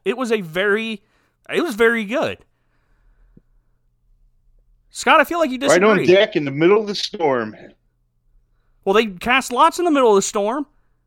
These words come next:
Speaker 2: Yep.
Speaker 1: Do you, do you disagree with this? You, you, you seem like this
Speaker 2: Oh, no.
Speaker 1: bugged you.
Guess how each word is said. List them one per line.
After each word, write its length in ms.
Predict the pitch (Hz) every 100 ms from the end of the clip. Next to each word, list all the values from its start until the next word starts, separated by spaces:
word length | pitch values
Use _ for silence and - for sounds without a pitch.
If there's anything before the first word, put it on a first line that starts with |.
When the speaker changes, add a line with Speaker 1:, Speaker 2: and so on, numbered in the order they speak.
| _ _ _ _ _ _ -
Speaker 2:
Yep. 320 | 135 160 - 151 - 110 _ _ _ _ _ _ _ _ _ _ _ _ _ -
Speaker 1:
Do 60 |
you, 80 | 190
do 140 | 170 190
you 140 | 220
disagree 460 | 240 233 208 208 269
with 200 | 269 262 -
this? 340 | 233 294 339
You, 140 | 233 233
you, 260 | 202 208 208
you 100 | 240
seem 240 | 240 320
like 140 | 359 240
this 260 | 233 233 -
Speaker 2:
Oh, 160 | 247
no. 120 | 220
Speaker 1:
bugged 260 | 254 220 -
you. 220 | 131 110